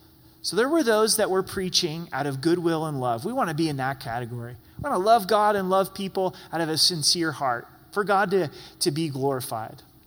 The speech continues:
In verse eighteen, "What then? Only that in every way, whether in pretense or in truth, Christ is preached, and this I rejoice, yes, and will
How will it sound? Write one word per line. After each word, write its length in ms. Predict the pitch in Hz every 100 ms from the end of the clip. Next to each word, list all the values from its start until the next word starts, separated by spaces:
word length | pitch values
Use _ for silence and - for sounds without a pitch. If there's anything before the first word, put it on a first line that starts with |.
| _ _ _ _ _ _ _ - - - - - - - -
In 80 | 151
verse 280 | 180 196 -
eighteen, 480 | 214 - 247 202 175
"What 280 | 214 233
then? 360 | 156 127 127 123 - - - _ -
Only 420 | 165 208 226 240 190
that 300 | 165 156 147
in 160 | 139 -
every 320 | 185 190 226
way, 340 | 170 127 123
whether 320 | 143 147 147 147
in 120 | 131
pretense 640 | - 190 196 208 202 -
or 80 | 196
in 80 | 196
truth, 400 | - 131 123 -
Christ 540 | - 156 165 - -
is 160 | 147 -
preached, 560 | - 151 135 - - - - -
and 180 | 127 123
this 220 | 156 175
I 80 | 180
rejoice, 680 | 190 170 131 127 123 - 139
yes, 640 | 139 131 113 - - - - - - -
and 380 | 139 147 151 135
will 460 | 127 131 131 127